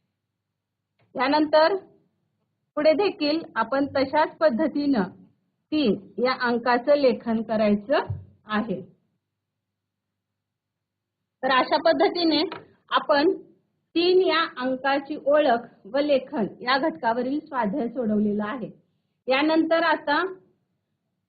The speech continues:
विद्यार्थ्यांना मी काही प्रश्न विचारते आणि कृती करून घेते, तर विद्यार्थ्यांनी विचारलेल्या प्रश्नांची उत्तरं द्यायची.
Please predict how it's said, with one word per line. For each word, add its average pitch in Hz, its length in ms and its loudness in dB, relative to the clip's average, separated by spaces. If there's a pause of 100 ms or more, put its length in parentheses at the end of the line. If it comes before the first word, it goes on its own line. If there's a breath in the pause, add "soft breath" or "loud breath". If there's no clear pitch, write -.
(280)
विद्यार्थ्यांना 294 800 0
मी 262 120 -4
काही 339 240 -2
प्रश्न 320 380 0
विचारते 277 560 -2
आणि 247 220 -2
कृती 285 320 -10
करून 311 320 -4
घेते, 247 340 -4
तर - 380 -20
विद्यार्थ्यांनी 262 680 -4 (380)
विचारलेल्या 254 460 -2
प्रश्नांची 240 560 -6
उत्तरं 220 420 -4
द्यायची. 208 560 -4